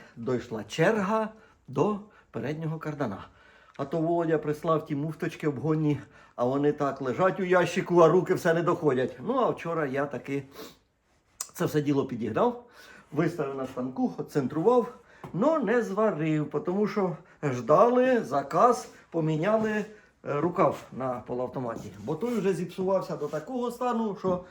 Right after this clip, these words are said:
вже підклинює, е, проволочка. Да, так що ми його демонтували, замовили його ж рідний, сьогодні поставили і попробували. Кардан уже обварили.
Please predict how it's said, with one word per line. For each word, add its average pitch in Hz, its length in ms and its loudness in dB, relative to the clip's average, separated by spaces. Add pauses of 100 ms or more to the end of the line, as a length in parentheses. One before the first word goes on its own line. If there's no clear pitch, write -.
(180)
вже 170 120 2
підклинює, 190 760 0 (320)
е, 139 180 0 (640)
проволочка. - 500 -6 (760)
Да, - 220 0 (180)
так 190 200 -2
що 170 140 -10
ми 185 140 -4
його 147 160 -2
демонтували, 208 960 0 (580)
замовили 143 760 0 (440)
його 131 340 0
ж - 60 -6 (160)
рідний, 175 540 -2 (400)
сьогодні 143 340 -2
поставили 208 720 -2 (100)
і 254 100 -2
попробували. 127 760 0 (240)
Кардан 131 400 -2 (120)
уже 175 320 -4 (300)
обварили. - 420 -2